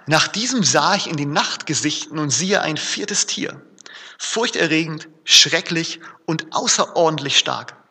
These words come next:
Es hatte große eiserne Zähne, fraß und zermalmte und zertrat das Übrige mit den Füßen. Es war ganz anders als alle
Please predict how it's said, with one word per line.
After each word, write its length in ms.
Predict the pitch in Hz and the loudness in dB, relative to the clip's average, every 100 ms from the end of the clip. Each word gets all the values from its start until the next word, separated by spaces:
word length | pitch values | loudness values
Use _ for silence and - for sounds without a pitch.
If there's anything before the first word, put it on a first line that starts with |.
| _ - - | _ -14 -6
Es 120 | 147 | -2
hatte 160 | 180 180 | 0 0
große 500 | 131 180 285 - - | -2 -2 2 2 2
eiserne 360 | 214 226 196 190 | 0 2 0 -2
Zähne, 360 | - 175 190 | 0 0 0
fraß 480 | 185 - - 190 - | -2 -4 -2 -2 -2
und 80 | 180 | 0
zermalmte 600 | - 151 143 160 190 165 | 0 4 6 4 2 -4
und 80 | 147 | -2
zertrat 420 | 147 - 160 196 | -2 0 0 0
das 160 | 160 | 0
Übrige 460 | - 208 226 208 185 | -2 -6 -2 0 0
mit 100 | 180 | 0
den 120 | 165 | -2
Füßen. 440 | - 170 143 120 123 _ _ _ - | -2 -4 -6 -8 -14 _ _ _ -4
Es 100 | - | 2
war 80 | 156 | 2
ganz 180 | 151 | 2
anders 420 | - 226 208 139 - | 0 0 2 2 2
als 320 | 147 - - | 0 -2 0
alle 280 | 190 226 | 2 2